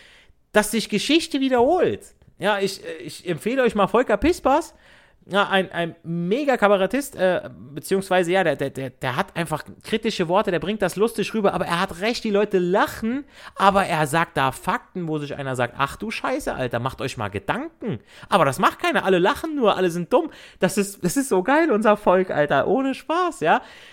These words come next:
Denn heute, wie gesagt, Geschichte wiederholt sich, der Staat gibt neuntausend Euro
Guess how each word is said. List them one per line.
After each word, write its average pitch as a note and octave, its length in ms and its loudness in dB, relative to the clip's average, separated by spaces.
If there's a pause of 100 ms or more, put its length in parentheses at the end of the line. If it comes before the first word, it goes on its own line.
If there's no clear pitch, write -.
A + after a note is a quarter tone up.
(260)
Denn G#3 220 2
heute, C4 480 0
wie G#3 100 -6
gesagt, A3+ 280 0
Geschichte G3+ 340 0
wiederholt G3 300 4
sich, G#3 100 -2
der C#3+ 120 0
Staat F#3+ 440 0
gibt G3 240 -4
neuntausend C#3+ 640 0
Euro C3+ 420 2